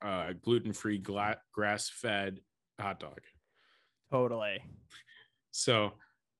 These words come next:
Speaker 1: no, it's actually funny. Like, I f-, I feel like every time I've gone to Costco or the grocery store recently, there's, like, Wagyu hot dogs, like, all grass-fed, like, nitrate-free hot dogs. It's like, it's still fucking processed meat.
Speaker 2: Yeah.
Speaker 1: Like, it's still chock full of sodium and shit.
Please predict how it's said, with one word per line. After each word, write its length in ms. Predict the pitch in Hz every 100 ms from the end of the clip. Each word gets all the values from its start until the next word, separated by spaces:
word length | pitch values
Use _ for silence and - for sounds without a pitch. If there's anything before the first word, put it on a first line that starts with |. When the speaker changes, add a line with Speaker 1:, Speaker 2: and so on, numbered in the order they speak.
| _ -
Speaker 1:
no, 160 | 185
it's 160 | 180 180
actually 320 | 180 - 233
funny. 360 | 190 151 147 135
Like, 220 | 123 117
I 40 |
f-, 140 | 127 - 156
I 140 | 139
feel 180 | 127 175
like 140 | 170
every 160 | 139 143
time 200 | 147 151
I've 120 | 127
gone 160 | 120 113
to 60 |
Costco 460 | 104 95 98 - 113
or 160 | 107
the 100 | 98
grocery 340 | 92 95 92 -
store 180 | - 110
recently, 320 | 110 - 110
there's, 200 | 104 101
like, 160 | 101 92 - - - -
Wagyu 480 | 98 92 101 110 120
hot 300 | 110 143 -
dogs, 500 | 113 98 85 80 -
like, 180 | 95 90
all 220 | 110 120
grass-fed, 760 | 120 131 127 117 - 147 123 92
like, 200 | 95 95
nitrate-free 720 | 104 107 - 117 113 - 131
hot 240 | 123 165 -
dogs. 280 | 87 87
It's 120 | - 120
like, 100 | 117
it's 180 | 117
still 220 | - 123 107
fucking 380 | 151 131 113 95
processed 520 | 104 101 104 85 95
meat. 280 | 98 71 - _ - - - -
Speaker 2:
Yeah. 180 | - 113
Speaker 1:
Like, 300 | 107 101 - _ _ _
it's 160 | 127 113
still 180 | - 180
chock 300 | - 135 117
full 200 | - 117
of 80 | 95
sodium 420 | - 101 87 82
and 80 | 80
shit. 320 | - 80 76